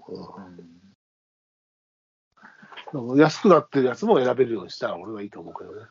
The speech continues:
Speaker 2: まあ、そうなったらね、
Speaker 1: だって、
Speaker 2: 別に。
Speaker 1: だって、だって、だって、そもそもだから安くなって、だって、さっきも言ってたけど、惣菜とか弁当安くなるのを待ってまで買う人がいるんだから、たくさん。
Speaker 2: あの、よく夜中に帰って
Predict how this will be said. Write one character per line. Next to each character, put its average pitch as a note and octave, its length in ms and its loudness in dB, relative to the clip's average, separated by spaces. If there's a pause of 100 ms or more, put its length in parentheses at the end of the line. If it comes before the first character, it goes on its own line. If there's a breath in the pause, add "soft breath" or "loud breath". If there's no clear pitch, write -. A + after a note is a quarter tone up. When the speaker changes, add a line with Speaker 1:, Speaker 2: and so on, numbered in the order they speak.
(160)
Speaker 2:
ま G3 200 8
あ、 A#2 40 2
そ C#3+ 160 4
う C3+ 40 8
な C#3+ 80 8
っ - 20 8
た C#3+ 140 4
ら - 20 -10 (120)
ね、 - 0 -
Speaker 1:
だ F#3 100 0
っ - 20 -2
て、 E3 60 -4
Speaker 2:
別 A#2 180 4
に。 A2 60 2
Speaker 1:
だ A#3+ 60 8
っ B3 60 0
て、 A3+ 120 -2
だ C#4 120 -2
っ - 40 -10
て、 G3 140 -6
だ F3 120 0
っ - 80 -6
て、 C3+ 300 -6
そ D#3 160 -6
も C#3 100 -2
そ C#3 100 -8
も A2+ 140 -8
だ A2 80 -8
か G#2+ 80 -16
ら G2+ 60 -12
安 C3 200 -12
く F3+ 60 -4
な D3+ 80 2
っ C3+ 60 -2
て、 D3+ 80 -6
だ D#3 60 -2
っ - 60 -8
て、 G#2 160 -12 (360 soft breath)
さ - 200 -2
っ - 80 -10
き C#3+ 80 -4
も A#2+ 60 -2
言 A2 60 -6
っ - 20 -12
て - 60 -16
た - 60 -4
け G2+ 40 -4
ど、 F#2 60 -12
惣 D#3 240 0
菜 D#3 160 0
と D3+ 80 -2
か G#2+ 100 -8
弁 B2 240 -6
当 A2+ 160 -2
安 - 260 -8
く G3+ 100 -4
な D3 140 0
る G#2+ 60 -8
の F#2 120 -12
を F2 40 -16
待 D3 160 -4
っ - 20 -20
て - 120 -2
ま C3 100 0
で G#2 80 -6
買 - 160 -12
う A2+ 40 -10
人 - 120 -14
が F#2+ 60 -10
い G2 40 -10
る C3+ 100 -4
ん D3+ 60 -2
だ A2+ 100 -2
か F#2 80 -12
ら、 - 120 -14 (300)
た - 100 -10
く - 100 -8
さ G2+ 120 -4
ん。 - 80 -14 (2500 soft breath)
Speaker 2:
あ A2 140 -2
の、 G2+ 480 -4 (600)
よ C#3 160 6
く A#2 100 4
夜 A2 100 6
中 C3 200 2
に A2+ 100 0
帰 G#2+ 100 -4
っ G#2+ 380 -6
て G2 300 -6